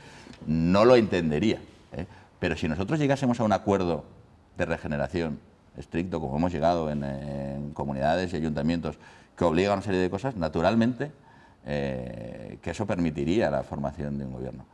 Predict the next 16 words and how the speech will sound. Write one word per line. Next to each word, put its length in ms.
Otra 160
cosa 160
es 40
que 80
nosotros 300
estuviéramos 600
o 40
no, 220
¿eh? 120
Pero 120
nosotros, 320
naturalmente, 540
que 60
estamos 240
comprometidos 680
a, 280